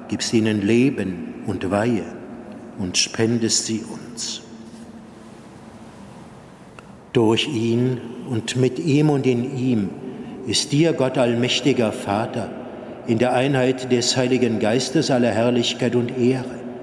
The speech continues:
jetzt und in Ewigkeit. Dem Wort unseres Herrn und Erlösers gehorsam und getreu seiner göttlichen Weisung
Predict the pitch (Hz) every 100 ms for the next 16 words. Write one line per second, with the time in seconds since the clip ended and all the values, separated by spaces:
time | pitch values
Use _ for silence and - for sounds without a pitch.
0 | - - - - 120 127 - - - -
1 | - - - - - - 90 104 120 123
2 | 131 - - - - - - - - -
3 | - - - - - - - 117 120 104
4 | - - - - - - - - - -
5 | - - - - - - - - - 110
6 | 101 110 110 110 107 113 98 - 104 110
7 | 113 117 110 110 104 110 117 110 - -
8 | 104 101 123 135 - 82 - - - -
9 | - - - - - - 95 - 120 123
10 | 123 117 135 98 82 - 120 117 131 104
11 | 135 139 120 - 107 95 95 110 131 -